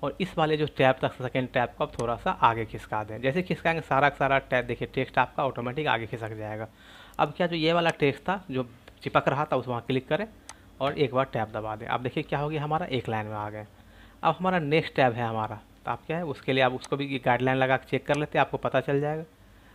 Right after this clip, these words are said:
अब देखिए ये वाला टैब का यहाँ पे चिपक रहा है, तो उसके लिए आप क्या करें, कंट्रोल ए करें और इस टेक्स्ट को हम, टैब को हम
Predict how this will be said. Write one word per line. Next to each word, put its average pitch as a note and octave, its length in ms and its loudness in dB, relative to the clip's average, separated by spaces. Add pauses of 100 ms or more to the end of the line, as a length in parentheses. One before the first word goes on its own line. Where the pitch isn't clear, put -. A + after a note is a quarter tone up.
(260)
अब C3+ 100 0
देखिए C#3 200 -2
ये D#3+ 100 2
वाला E3 160 2
टैब E3 320 4
का F3 80 4
यहाँ C3 460 2
पे F#3 120 -2 (120)
चिपक A#2+ 260 -2
रहा A2 220 -6
है, G#2+ 60 -2
तो - 100 -8
उसके - 200 -4
लिए E3 80 4
आप D#3 100 0
क्या D#3 120 2
करें, F3+ 240 -6 (600)
कंट्रोल B2+ 360 2
ए C#3 80 2
करें D3+ 220 -2 (400)
और D#3+ 60 -4
इस F#3 200 -4
टेक्स्ट C#3+ 220 0
को D#3+ 120 -2
हम, C#3 260 -4
टैब B2+ 200 6 (100)
को C#3 60 0
हम C#3 120 -2